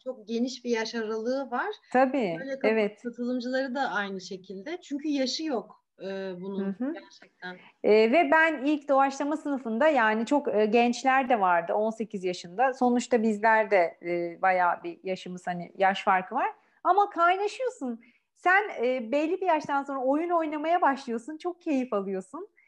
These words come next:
Speaker 2: Ya onlar için de öyle, hani, büyük insanlarla ön yargısını kırıyordur belki, "Aman annem yaşında." falan derken sonra bir anda güzel güzel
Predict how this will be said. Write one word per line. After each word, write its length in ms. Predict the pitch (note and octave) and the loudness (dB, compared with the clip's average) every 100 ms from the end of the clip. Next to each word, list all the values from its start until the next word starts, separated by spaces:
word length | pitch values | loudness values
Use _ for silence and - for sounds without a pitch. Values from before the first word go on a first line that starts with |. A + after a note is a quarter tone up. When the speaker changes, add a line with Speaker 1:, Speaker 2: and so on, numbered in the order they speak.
| _ - | _ 2
Speaker 2:
Ya 180 | A3 B3+ | 4 6
onlar 460 | D4+ E4+ G4 G4 | 4 2 2 2
için 380 | C4 C4+ C#4+ C4 | -2 -10 -8 -4
de 180 | A3+ G3 | -2 -2
öyle, 340 | G#3 G3+ G3 A#3 | -2 -4 -2 -2
hani, 460 | B3 G#3+ G#3+ G3+ | -2 -8 -10 -6
büyük 200 | A3+ A#3+ A#3+ | -6 -4 -4
insanlarla 640 | A3+ A3+ A3 A3 A3 G#3+ B3+ | -4 0 0 2 2 4 4
ön 40 | |
yargısını 520 | C#4+ D#4 D4+ D4 F#4 F4+ | 4 2 0 -4 -12 -6
kırıyordur 440 | D#4+ B3 G3 G3 | -2 -2 -2 -2
belki, 260 | F#3+ F3 F#3 | 0 0 -2
"Aman 300 | F#3 F#3+ G3 | -2 -2 -2
annem 340 | G3 G#3 G#3+ G#3+ | -2 -2 -2 -4
yaşında." 360 | G#3+ G#3+ G3+ | -6 -4 -6
falan 340 | G#3 G#3+ G#3+ A3 | -2 0 0 2
derken 400 | C4 A3+ C4+ D#4 | 2 2 0 -4
sonra 360 | F#4+ E4+ F4 | 0 0 0
bir 100 | G4+ | 0
anda 280 | G4 C#4 D4 | -2 -2 -4
güzel 320 | E4 D#4+ F4 | -6 0 0
güzel 300 | C#4+ A#3+ D4+ | 0 -4 -4